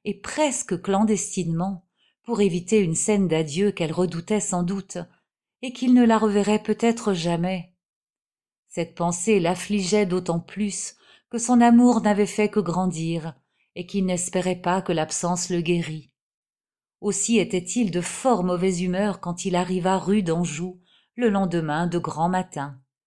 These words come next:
Son groom lui apprit que monsieur Darcy était venu trois fois dans la soirée,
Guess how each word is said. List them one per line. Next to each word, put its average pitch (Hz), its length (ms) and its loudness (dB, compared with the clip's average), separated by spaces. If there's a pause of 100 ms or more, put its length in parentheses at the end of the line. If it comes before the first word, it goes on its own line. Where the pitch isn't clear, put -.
(460)
Son 196 240 0
groom 185 380 2
lui 165 200 0
apprit 233 460 -2
que 196 80 -2
monsieur 185 320 -2
Darcy 233 400 0
était 220 200 2
venu 226 300 4
trois 240 260 0
fois 254 280 0
dans 190 140 0
la 190 100 0
soirée, 165 580 -4